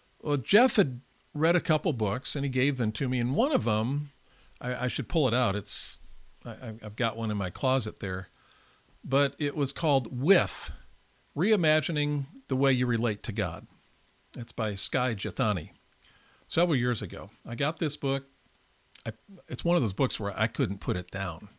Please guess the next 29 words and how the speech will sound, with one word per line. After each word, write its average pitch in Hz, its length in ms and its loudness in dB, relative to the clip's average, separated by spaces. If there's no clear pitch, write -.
Absolutely 104 720 -4
sucked - 460 2
me 117 200 4
in, 98 440 0
and 113 220 -2
I 135 180 6
was 110 480 2
into 127 400 0
it. 92 180 -4
And 107 100 -4
I, 131 280 0
he, 160 200 -4
he 160 200 -2
was 113 280 0
really 117 420 0
speaking 127 460 0
to 98 60 0
me. 92 280 -4
He 151 80 2
talks 247 300 8
about 190 200 6
five 165 280 4
ways 139 420 2
we 123 100 -4
relate 117 420 -2
to 113 60 -6
God. 101 380 0
One 151 200 -2
is 123 280 -2